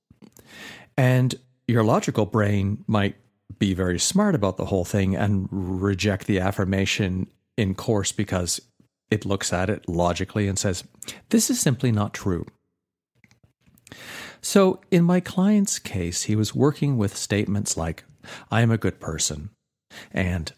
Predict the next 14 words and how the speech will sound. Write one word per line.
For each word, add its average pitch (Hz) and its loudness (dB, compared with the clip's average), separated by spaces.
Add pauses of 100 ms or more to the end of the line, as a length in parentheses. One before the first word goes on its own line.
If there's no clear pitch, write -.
"I 107 0
am 113 2
a 117 2
lovable 90 -2 (680)
gay 87 0
man," 80 -6
or 90 -4
"I 90 -2
am 85 -4
lovable 113 2 (400)
as 87 -4
a 87 -6
gay 82 -4
man." 73 -8